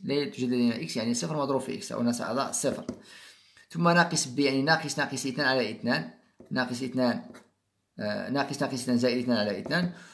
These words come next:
ثم ناقص يعني ناقص ثلاثة على اثنان، أي أوميجا صفر ثم واحد ثم ناقص ثلاثة على اثنان، ونكون قد حددنا مركز،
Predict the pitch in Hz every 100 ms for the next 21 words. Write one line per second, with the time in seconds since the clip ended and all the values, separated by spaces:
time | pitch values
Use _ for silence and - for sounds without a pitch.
0 | - 165 160 160 165 165 147 - 139 123
1 | 131 151 147 143 135 120 120 135 - -
2 | - _ _ - _ 127 120 104 - 143
3 | 165 - _ _ _ - 139 82 - -
4 | _ - - - _ _ - _ _ _
5 | - - - 147 131 120 127 127 - -
6 | - - - 151 143 - - - 131 117
7 | 95 - 101 131 135 135 139 - 135 123
8 | 117 139 135 131 123 117 123 120 104 123
9 | 147 - - - _ 147 156 151 175 170
10 | 139 - 131 123 151 131 123 117 123 143
11 | 160 147 123 107